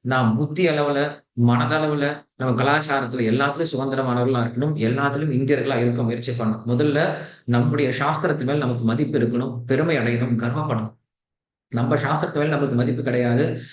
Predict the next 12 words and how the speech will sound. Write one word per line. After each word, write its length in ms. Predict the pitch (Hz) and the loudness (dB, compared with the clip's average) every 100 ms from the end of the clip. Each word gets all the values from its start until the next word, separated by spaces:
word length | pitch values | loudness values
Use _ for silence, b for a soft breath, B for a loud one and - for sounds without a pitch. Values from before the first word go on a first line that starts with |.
| B B | B B
நம்முடைய 640 | 123 127 165 165 160 147 | 2 2 2 2 2 0
கலாச்சாரம், 680 | 131 156 165 151 147 113 117 | 0 0 0 -2 -2 -4 -2
உடை, 320 | 143 170 175 | 0 2 0
அதுலயே 520 | 175 - 123 143 170 | -4 -6 -6 -2 0
நம்மளுக்கு 180 | 160 143 | 0 -2
இன்னைக்கு 200 | 131 113 | -2 0
மதிப்பு 300 | 120 131 123 | 0 0 0
கிடையாது. 340 | 123 120 120 | 0 2 2
அதையே 260 | 120 120 156 | 0 0 0
நம்ம 200 | 151 117 | -2 -4
வெக்கமா 320 | 120 147 143 | -2 -2 -2
பாக்குறோம். 300 | 120 120 110 | -2 -2 -4